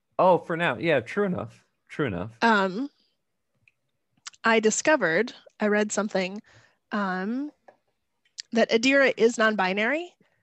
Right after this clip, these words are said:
Speaker 2: They're just not out to the crew of Discovery.
Speaker 1: Oh, interesting.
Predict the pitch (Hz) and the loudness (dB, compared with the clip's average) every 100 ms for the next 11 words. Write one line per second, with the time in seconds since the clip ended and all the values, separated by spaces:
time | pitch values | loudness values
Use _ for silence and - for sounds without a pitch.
0 | _ _ - 262 269 254 202 - 196 - | _ _ 2 2 2 2 0 0 -2 -2
1 | - - _ _ _ _ _ _ - 220 | -4 -6 _ _ _ _ _ _ -8 -4
2 | 202 220 196 180 - 196 - - - _ | -2 2 0 -2 -4 -4 -4 -12 -16 _
3 | _ _ _ _ - _ _ _ _ _ | _ _ _ _ -20 _ _ _ _ _
4 | 180 220 202 214 139 - 90 92 | 0 0 0 -4 -6 -4 -8 -6